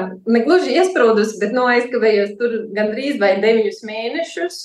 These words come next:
Un, ā, pagājušā gadā šķiet arī, ā, nepilnus trīs mēnešus pavadīju, bet ziemu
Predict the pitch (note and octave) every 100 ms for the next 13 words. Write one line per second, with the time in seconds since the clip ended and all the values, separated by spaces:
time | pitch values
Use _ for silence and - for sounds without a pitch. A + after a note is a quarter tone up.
0 | - A3 A3 A3 A3 G#3+ G#3 G#3 A#3+ A#3+
1 | D4+ D#4 E4+ - C#4 C4+ C#4 B3+ B3 -
2 | B3 C4 B3 F#3 F#3+ F#3+ _ _ _ G#3
3 | G#3 G#3 G#3 G3+ G3+ G#3 G#3 A#3 A3+ _
4 | A3+ B3+ D4+ B3 A3+ A3 - B3 B3 A#3+
5 | A3+ A#3 - F#3 F#3 F#3 G3+ F#3 F#3 A#3+
6 | A#3 F#3 G#3 -